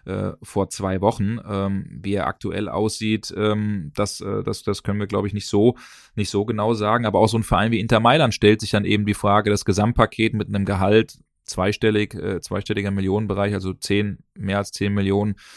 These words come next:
über vier, fünf Jahre gestreckt, äh, mit einer Ablöse, die bei zwanzig Millionen liegt. Also das ist halt schon ein Paket, was bei siebzig, achtzig Millionen am Ende liegt für Akanji und, äh, das schreckt aktuell, glaub ich, viele Vereine ab. Was glaubst du denn, Olli? Ähm, meinst du, da tut sich noch was in Sachen, in Sachen Manuel Akanji? Weil das ist ja, glaub ich, die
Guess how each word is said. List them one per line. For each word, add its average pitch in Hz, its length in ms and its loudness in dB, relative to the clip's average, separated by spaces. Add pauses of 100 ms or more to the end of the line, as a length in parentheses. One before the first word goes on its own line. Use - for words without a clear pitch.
(140)
über 104 260 2
vier, 113 180 4
fünf 110 220 0
Jahre 110 280 2
gestreckt, 110 540 -2
äh, 101 220 -2
mit 104 180 -4
einer 98 140 0
Ablöse, 107 400 0
die 104 80 -2
bei 101 100 2
zwanzig 104 380 -4
Millionen 101 400 -2
liegt. 101 200 -4
Also 90 140 -6
das - 80 -14
ist - 220 -10
halt 90 120 -2
schon - 180 -4
ein 98 40 -4
Paket, - 380 -2
was 98 120 -2
bei 98 120 -2
siebzig, 101 400 -6
achtzig - 260 -8
Millionen 107 380 2
am 87 120 -4
Ende 95 220 -2
liegt 95 220 -4
für 95 280 0 (400)
Akanji 95 640 -6
und, 101 280 -4
äh, 98 240 -4
das 92 160 -4
schreckt - 280 -4
aktuell, 98 440 -2
glaub 101 240 0
ich, - 180 -10 (220)
viele 104 320 -2
Vereine 92 440 -4
ab. 101 140 -4
Was 104 140 0
glaubst - 240 4
du 135 80 6
denn, 117 120 6
Olli? 98 280 0
Ähm, 98 520 -2
meinst 101 240 -2
du, 123 40 -2
da 117 80 2
tut 131 240 0
sich 135 160 -2
noch 127 160 4
was 131 180 0
in 123 100 -6
Sachen, 123 440 -2
in 110 100 -4
Sachen 113 260 -2
Manuel 113 280 0
Akanji? 110 400 0
Weil 107 100 2
das - 180 -2
ist - 160 -2
ja, 113 80 6
glaub 101 240 4
ich, 98 80 -2
die 104 220 0